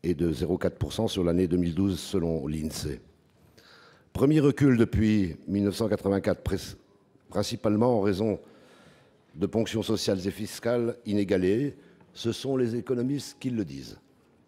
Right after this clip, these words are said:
La France souffre. Les Français souffrent, Mesdames et Messieurs les ministres.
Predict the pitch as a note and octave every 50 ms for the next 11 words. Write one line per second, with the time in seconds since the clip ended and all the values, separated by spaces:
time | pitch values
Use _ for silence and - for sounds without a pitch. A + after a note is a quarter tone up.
0 | _ _ _ _ _ _ _ - - G2 - - A#2 A2+ - - - - D3 A#2
1 | - - - - - _ _ _ _ _ _ _ _ _ _ _ _ _ _ -
2 | - G#2 G2 - A#2+ A2 A2+ - - C3 A2+ - - C3 A2 F#2 - - - D2+
3 | F2 F2 F2 E2 D2 E2 E2+ F2 D#2 - - E2 E2 D#2+ E2 D#2 D#2 E2 - -
4 | -